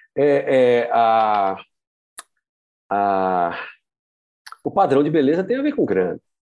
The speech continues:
né? Academia, personal training, para dizer, ó, é esse, esse é o exercício, é esse que vai deixar assim,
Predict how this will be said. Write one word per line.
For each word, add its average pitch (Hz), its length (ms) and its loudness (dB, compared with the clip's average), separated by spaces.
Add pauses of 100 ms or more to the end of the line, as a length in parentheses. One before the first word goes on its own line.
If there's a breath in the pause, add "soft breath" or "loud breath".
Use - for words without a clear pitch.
(640)
né? 131 160 2
Academia, 147 840 2
personal 131 520 0
training, 143 640 2 (640)
para 101 120 -6
dizer, 127 540 4
ó, 123 160 4
é 123 220 4
esse, 135 240 0
esse 139 260 2
é 135 40 4
o 135 40 4
exercício, 143 1040 0
é 127 120 2
esse 123 200 -6
que - 80 -14
vai 123 140 0
deixar 120 320 0
assim, 139 600 0